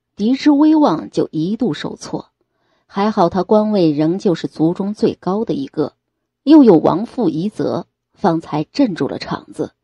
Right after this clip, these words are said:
如果这回真的丢了官儿，攀龙附凤的希望就完全灭绝了。与其继续留在京中受气，还不如想个法子谋求外任，兴许还能过上几年体面些的生活。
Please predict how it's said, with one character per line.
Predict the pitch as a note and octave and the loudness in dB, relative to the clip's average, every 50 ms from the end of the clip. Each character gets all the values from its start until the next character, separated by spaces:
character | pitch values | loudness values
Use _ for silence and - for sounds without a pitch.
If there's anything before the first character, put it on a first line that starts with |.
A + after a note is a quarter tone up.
| _ _ _ _ _ _ _ _ _ _ _ _ _ | _ _ _ _ _ _ _ _ _ _ _ _ _
如 | - - C#4 C#4 | 0 4 4 6
果 | - C4 G#3+ | 8 6 6
这 | - A#3+ G#3+ | 6 6 4
回 | F3+ - E3+ E3+ F3+ | 4 4 2 0 0
真 | - - C4 C4 | 0 0 0 0
的 | C4 B3 | 0 0
丢 | E3+ E3+ E3 D3+ | 0 0 0 0
了 | D3+ D3 | 0 -2
官 | - - D3+ D3 | -2 -2 -2 -2
儿， | C#3+ C#3+ - - _ _ _ _ _ _ _ _ | -2 -6 -10 -14 _ _ _ _ _ _ _ _
攀 | - - - D#4+ E4 D4+ | -4 2 4 6 6 6
龙 | C4 G#3+ B3 C#4 | 6 4 0 -4
附 | - - D#4 B3+ | -4 -2 -2 -2
凤 | G#3 - - C4+ | -2 -2 -4 -4
的 | A3 D#3+ | -4 -4
希 | - - - - A#3 B3+ | -8 -10 -8 -6 -4 -2
望 | B3+ A#3+ - - _ _ _ _ - | -2 -4 -4 -6 _ _ _ _ -8
就 | - - - | -6 -6 -4
完 | C#3+ D3+ - E3+ A3 | -2 -4 -4 -4 -6
全 | - - - - D#3+ | -10 -10 -10 -8 -6
灭 | F#3+ B3 B3 - | -4 -4 -4 -4
绝 | - - - D3 G2 | -6 -8 -8 -8 -6
了。 | - - G3+ - - _ _ _ _ _ _ _ _ _ _ _ _ _ _ - | -8 -8 -10 -12 -16 _ _ _ _ _ _ _ _ _ _ _ _ _ _ -4
与 | - A3+ A#3+ | -2 -2 -2
其 | A3+ - A3 G#3+ A3 | 0 0 0 0 0
继 | - - B3+ A3 | 0 0 -2 -2
续 | F#3+ - G#3 | 0 0 2
留 | F3 E3+ D#3+ E3 | 4 4 4 2
在 | - F#3+ D#3 | 2 0 -2
京 | - - F#3+ F#3 F#3+ | -2 -4 -4 -4 -2
中 | - F#3 G3+ | -4 -4 -4
受 | G3+ - G3+ D#3 C#3+ | -2 -2 -2 -2 -2
气， | - - - - E3+ D3+ _ _ _ _ _ _ | -4 -8 -8 -8 -8 -8 _ _ _ _ _ _
还 | _ - - G#3 A#3+ | _ -2 0 2 2
不 | B3 D#4+ | 4 4
如 | C#4 B3+ C#4 | 4 4 2
想 | C4 - - D3+ D3 | 0 0 -2 -4 -2
个 | D3 | -4
法 | C#3+ - D#3 C#3+ D#3 G#3 | -6 -6 -6 -6 -6 -6
子 | - - G#3+ D#3+ - _ _ _ _ _ | -6 -4 -4 -4 -4 _ _ _ _ _
谋 | - F#3+ - F3 G#3+ | -2 -2 0 0 -2
求 | - - - E3 | -4 -2 -2 -2
外 | F#3+ B3 A#3+ G3+ - | 0 0 -2 -4 -4
任， | - - E3+ A2 - _ _ _ _ _ _ _ _ _ _ | -4 -4 -6 -6 -6 _ _ _ _ _ _ _ _ _ _
兴 | - - - D#4 D#4+ E4 | -10 0 4 6 6 6
许 | - - G#3 | 4 2 0
还 | F#3 F3+ A3 | 0 0 -2
能 | A#3+ C4+ | -2 -2
过 | C#4 - D#4+ D4 A#3+ | 0 2 2 2 2
上 | - G3+ E3 | 2 -2 -4
几 | - - C#3+ | -2 -2 0
年 | C#3+ D3+ D#3 F#3 | 2 2 0 -2
体 | - - - - D3+ A#2 | -4 -10 -10 -8 -6 -6
面 | - G3 B3+ A#3+ G3 | -4 -4 -4 -4 -4
些 | - - C#3 | -4 -4 -6
的 | C#3 | -6
生 | - - - D#3+ | -6 -8 -8 -10
活。 | - - - - - - | -8 -6 -6 -6 -6 -8